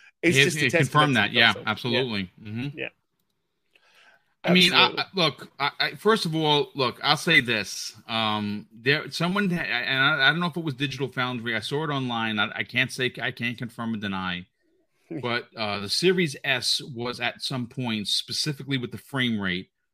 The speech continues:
Speaker 2: running us more locked and steady frame rate than both the PlayStation five and the s-, and the Xbox Series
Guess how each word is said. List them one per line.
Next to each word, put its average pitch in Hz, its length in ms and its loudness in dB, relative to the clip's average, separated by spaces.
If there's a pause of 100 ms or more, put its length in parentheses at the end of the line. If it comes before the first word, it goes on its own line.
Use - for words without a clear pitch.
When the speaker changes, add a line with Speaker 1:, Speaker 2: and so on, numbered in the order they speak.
(260)
Speaker 2:
running 139 480 2
us 127 200 -4
more 131 340 -2
locked 127 580 -2
and 120 200 -6
steady 117 320 -2
frame 113 480 -4
rate 98 300 -4
than 110 220 -4
both 131 280 0
the 98 100 -12
PlayStation 113 680 -4
five 101 300 -4 (140)
and 123 200 0
the 123 60 -4
s-, - 320 -6
and 113 160 0
the 110 80 2
Xbox 107 460 -4
Series 101 440 -8